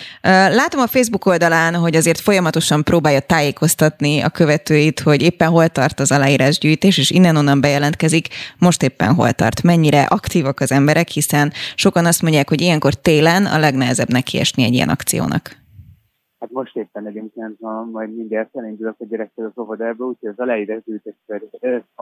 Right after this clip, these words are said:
Speaker 2: este nyolc és reggel nyolc között szünetel. A, de a vicces félretéve,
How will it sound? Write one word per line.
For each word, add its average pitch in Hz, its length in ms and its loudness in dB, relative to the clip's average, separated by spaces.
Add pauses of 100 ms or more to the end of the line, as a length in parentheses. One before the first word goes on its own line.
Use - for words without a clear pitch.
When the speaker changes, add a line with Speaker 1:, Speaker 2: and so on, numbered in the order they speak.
(600)
Speaker 2:
este 139 380 -2
nyolc 117 400 -2
és 113 260 -4
reggel 107 320 -6
nyolc 101 260 -8
között 110 300 -8
szünetel. 123 560 -6 (380)
A, 117 380 2
de 123 180 -2
a 123 100 0
vicces 127 300 -10 (100)
félretéve, 123 640 -4